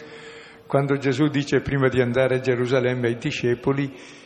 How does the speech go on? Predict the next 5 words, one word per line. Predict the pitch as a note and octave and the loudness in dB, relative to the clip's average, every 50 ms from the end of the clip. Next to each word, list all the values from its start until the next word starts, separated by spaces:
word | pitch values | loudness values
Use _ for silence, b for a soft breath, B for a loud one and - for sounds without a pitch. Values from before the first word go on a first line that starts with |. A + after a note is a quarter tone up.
| B | B
"Ficcatevi | B - - D3+ C3+ - - - D3+ C#3 D3+ - - - B2+ A#2+ A#2 B2 A#2 | B -4 -4 -4 -4 -2 -4 -2 0 0 0 0 0 0 0 0 -2 -4 -4
bene | A2+ A#2+ C#3+ D3 C#3+ C#3 C3 | 0 2 2 2 4 2 2
nell'orecchio | B2 B2 A#2+ A#2+ B2 C3+ C3+ B2+ B2 B2+ B2 - - - B2+ - - - | 2 2 2 2 4 2 2 2 0 -2 -4 -4 -4 -4 -4 -4 -6 -2
questa | - C3 B2+ - - - - A2+ - | 2 2 2 2 2 -2 -6 -8 -4
parola". | - G#2+ G2 F#2+ F#2 - - - F#2 - - - - - - - - - - | -4 -4 -2 -2 -4 -4 -6 -6 -8 -8 -10 -12 -12 -14 -18 -20 -20 -20 -20